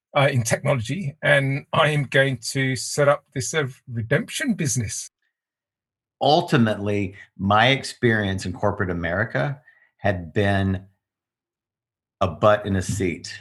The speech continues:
Speaker 2: to say it pretty
Speaker 1: Hmm.
Speaker 2: bluntly. So that anybody, any place that I worked, what was important is when I got there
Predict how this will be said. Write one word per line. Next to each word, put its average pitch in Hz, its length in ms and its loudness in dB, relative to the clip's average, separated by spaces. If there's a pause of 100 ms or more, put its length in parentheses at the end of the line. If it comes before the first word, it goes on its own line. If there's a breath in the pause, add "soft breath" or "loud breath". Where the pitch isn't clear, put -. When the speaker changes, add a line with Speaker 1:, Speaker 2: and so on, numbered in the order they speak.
(160)
Speaker 2:
to 92 80 -10
say 82 260 -2
it - 220 -8 (220)
pretty 123 220 0
Speaker 1:
Hmm. 82 60 -4
Speaker 2:
bluntly. 80 460 -6 (340)
So 95 480 0 (200)
that - 420 -4
anybody, 131 480 6
any 131 100 2
place 113 240 2
that - 100 0
I 104 80 8
worked, 92 460 -2 (220)
what 107 160 0
was 98 140 -2
important 107 440 2
is 87 120 -2
when 101 200 2
I 117 80 6
got 113 300 2
there 110 380 -4